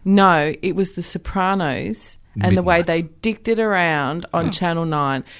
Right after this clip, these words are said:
Speaker 1: You'd get excited, sit down, watch it, "This is a great show, I love this show." Oh, it's the Nanny rerun. You know, li-,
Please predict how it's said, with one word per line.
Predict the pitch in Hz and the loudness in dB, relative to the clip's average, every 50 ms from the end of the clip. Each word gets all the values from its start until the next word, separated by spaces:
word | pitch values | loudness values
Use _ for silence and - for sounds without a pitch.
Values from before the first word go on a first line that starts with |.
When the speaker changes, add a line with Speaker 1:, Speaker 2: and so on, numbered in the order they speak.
| - - | -8 -2
Speaker 1:
You'd | 208 214 196 | -2 0 2
get | - 214 196 180 | 4 2 2 2
excited, | 185 180 - - 233 214 208 214 202 190 | 0 -4 -4 -2 0 2 4 4 2 0
sit | - - 254 220 - | -2 -4 -6 -4 -4
down, | - 226 220 220 214 214 | -2 -2 0 0 0 0
watch | 214 214 - - - | 0 -2 -2 -2 -4
it, | 202 | -6
"This | 214 202 - | -6 -8 -8
is | 190 180 | -10 -12
a | 185 | -10
great | - - 202 214 214 208 - | -8 -4 -2 -2 -2 -2 -2
show, | - - 214 | -4 -4 -2
I | 202 | -2
love | 196 202 208 208 202 185 | 0 0 -2 -2 -4 -4
this | 208 208 - | -6 -6 -6
show." | - - 208 202 196 196 185 - - - | -4 -4 -2 -2 -2 -2 -4 -6 -6 -2
Oh, | 262 269 269 233 180 147 143 - - - - - - - | 0 2 2 2 2 0 -4 -8 -14 -18 -20 -20 -6 -2
it's | - 226 220 - - | -2 -2 -2 -2 -2
the | 240 233 | 0 2
Nanny | 233 226 233 240 254 254 240 202 | 4 4 4 4 4 4 4 2
rerun. | 165 160 156 151 147 139 135 113 92 80 67 - - _ | 2 2 0 0 0 0 -2 -2 -2 -4 -8 -12 -14 _
You | - 202 214 | 0 2 4
know, | 233 220 | 4 4
li-, | 220 | 4